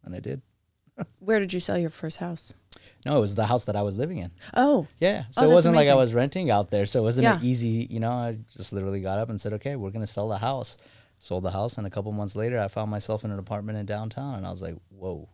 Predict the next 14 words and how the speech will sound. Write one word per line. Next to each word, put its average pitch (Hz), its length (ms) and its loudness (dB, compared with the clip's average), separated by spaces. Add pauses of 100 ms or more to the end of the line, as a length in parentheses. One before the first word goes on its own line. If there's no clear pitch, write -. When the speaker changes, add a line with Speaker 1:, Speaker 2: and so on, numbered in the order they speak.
(100)
Speaker 1:
what - 100 -12
Speaker 2:
That's 202 180 -4
Speaker 1:
did 214 80 -2
I 196 80 -2
just 196 180 -6
do?" 170 60 -4
Speaker 2:
amazing. 156 520 -8 (160)
Speaker 1:
<laughs> - 140 -20
Speaker 2:
What 285 280 4
went 311 180 4
on 269 220 4
during 226 260 2
the 202 100 2
lending, 190 680 0